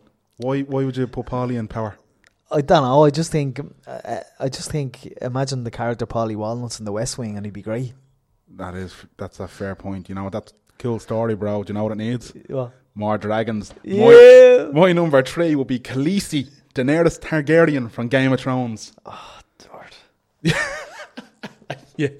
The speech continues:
Speaker 1: Filth.
Speaker 2: Filth.
Speaker 1: Um,
Speaker 2: See what you're,
Speaker 1: besides,
Speaker 2: see what you're doing there.
Speaker 1: besides the fact that she'd probably walk around half naked, which we all approve of. Let's be honest, what world sit-,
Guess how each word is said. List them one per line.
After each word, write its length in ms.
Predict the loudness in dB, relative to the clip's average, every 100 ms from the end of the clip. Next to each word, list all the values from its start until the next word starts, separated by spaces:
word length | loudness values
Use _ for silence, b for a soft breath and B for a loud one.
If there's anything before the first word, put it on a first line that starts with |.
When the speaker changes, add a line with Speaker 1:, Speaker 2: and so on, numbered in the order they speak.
| B B B _ _
Speaker 1:
Filth. 560 | _ _ -16 -14 -18 -20
Speaker 2:
Filth. 400 | -20 -14 -12 -10
Speaker 1:
Um, 600 | -10 -8 -10 -10 -12 -16 _
Speaker 2:
See 180 | -20 -6
what 180 | -2 2
you're, 100 | 2
Speaker 1:
besides, 140 | 2
Speaker 2:
see 120 | 2
what 140 | 2 2
you're 80 | 2
doing 240 | 0 -6
there. 320 | -6 -6 -6 -10
Speaker 1:
besides 420 | -10 -4 -2 -2
the 60 | -6
fact 340 | -10 -10 -8
that 220 | -8 -6
she'd 240 | -8 -12 -8
probably 260 | -6 -6 -6
walk 300 | -6 -6 -6
around 440 | -6 -6 -8 -12 -20 _ _ _ _ _ _ _
half 380 | -14 -12 -10 -12
naked, 440 | -10 -10 -10 -14 _ _ _ _
which 360 | -14 -14 -20 -20 _ -20 -20 -18
we 180 | -14
all 200 | -10 -10
approve 340 | -12 -12 -12 -12
of. 240 | -12 -14 _ b b b
Let's 180 | -8 -6
be 100 | -4
honest, 260 | -4 -6 -6
what 280 | -6 -6 -8
world 340 | -6 -4 -4
sit-, 220 | -8 -12